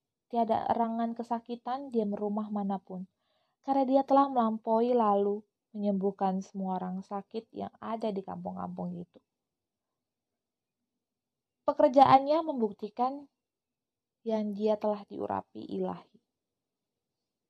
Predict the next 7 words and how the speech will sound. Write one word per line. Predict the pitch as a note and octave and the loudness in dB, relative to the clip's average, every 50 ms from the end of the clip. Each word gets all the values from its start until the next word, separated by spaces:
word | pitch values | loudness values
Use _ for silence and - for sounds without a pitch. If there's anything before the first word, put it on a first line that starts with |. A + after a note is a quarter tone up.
| _ _ _ _ _ _ _ _ _ _ _ _ | _ _ _ _ _ _ _ _ _ _ _ _
Kasih, | - - G3 G3 - - - G#3 G3+ G#3+ A3 - _ _ _ _ _ _ _ - | -12 -10 -10 -10 -10 -10 -8 -6 -6 -6 -6 -10 _ _ _ _ _ _ _ -14
kemurahan, | G3+ F#3+ F#3+ F#3+ F#3+ F#3+ G3 G3 G3+ G3+ G3+ G3 | -10 -6 -4 -2 -2 -2 -2 -2 -2 -2 -2 -2
dan | F#3+ F#3+ F#3+ F#3 | -2 -2 -2 0
belas | F#3+ G3 G3 G3 _ | 0 0 0 -2 _
kasihan | - G3+ G3+ - - G3 G3 G3+ G#3+ G#3+ | -12 -14 -12 -12 -10 -10 -8 -8 -8 -8
dinyatakan | G#3+ G3+ G3 G3 G3 G3 G#3 - A3 A3 G#3+ | -6 -6 -4 -4 -4 -6 -8 -8 -8 -8 -4
dalam | G3+ G3+ F#3+ F#3+ | -2 -2 -2 -2